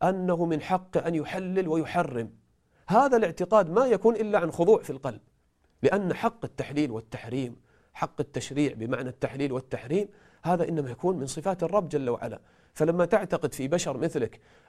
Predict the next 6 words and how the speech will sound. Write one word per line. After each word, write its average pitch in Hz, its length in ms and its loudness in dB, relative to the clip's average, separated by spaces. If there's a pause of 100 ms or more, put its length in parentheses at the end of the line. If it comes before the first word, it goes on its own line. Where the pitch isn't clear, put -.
أنه 170 420 2
من 156 180 -2
حقه 185 440 -2
أن 151 80 -4
يحلل 160 560 -6
ويحرم، 151 640 0